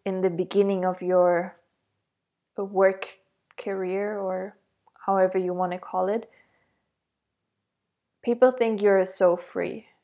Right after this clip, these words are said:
And I think, yes, you are. And at the same time,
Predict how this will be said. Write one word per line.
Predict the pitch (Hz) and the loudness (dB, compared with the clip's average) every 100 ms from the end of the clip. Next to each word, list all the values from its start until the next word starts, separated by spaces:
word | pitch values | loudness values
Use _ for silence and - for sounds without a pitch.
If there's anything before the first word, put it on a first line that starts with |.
| _ _ _ _ _ _ _ _ _ - | _ _ _ _ _ _ _ _ _ -6
And | 208 | -2
I | 214 | -2
think, | 202 - 233 233 226 _ _ _ _ _ _ | -4 -6 -4 -6 -8 _ _ _ _ _ _
yes, | 240 226 202 - - | 4 4 2 -4 -12
you | 196 - | -10 -4
are. | 190 185 175 226 233 _ _ _ _ _ _ _ _ | 0 0 -2 -6 -12 _ _ _ _ _ _ _ _
And | 202 202 | -4 -2
at | 202 | -4
the | 208 | -6
same | 202 - 214 214 | -6 -4 -2 -4
time, | - 208 185 180 180 | -6 -4 -4 -4 -8